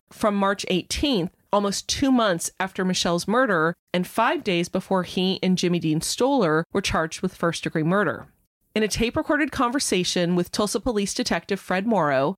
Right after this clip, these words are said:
who was also now the chief investigator on the case, Ensminger told Morrow that he would not kill anybody for nothing. On the tapes,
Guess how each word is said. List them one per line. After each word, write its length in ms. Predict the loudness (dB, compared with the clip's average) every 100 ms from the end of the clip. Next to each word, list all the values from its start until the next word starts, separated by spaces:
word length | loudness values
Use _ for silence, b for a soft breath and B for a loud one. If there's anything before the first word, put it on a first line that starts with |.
| _ -2
who 60 |
was 140 | 0 0
also 240 | -2 0
now 160 | 0 0
the 80 |
chief 260 | 0 -2 2
investigator 680 | 2 2 0 -2 0 2 2
on 140 | 2
the 60 | 0
case, 500 | -2 -2 -4 -6 -12 _ -4
Ensminger 480 | -2 0 0 2 0
told 300 | 0 0 2
Morrow 560 | 2 4 4 4 2 2
that 100 | 0
he 100 | 0
would 140 | 0 2
not 300 | 0 -2 -4
kill 340 | 0 0 0
anybody 440 | 0 0 0 0 -2
for 200 | -2 0
nothing. 480 | 0 -2 -6 -10 -14 _ _ _ _
On 220 | 0 0
the 80 | 0
tapes, 560 | -2 -2 -2 -4 -6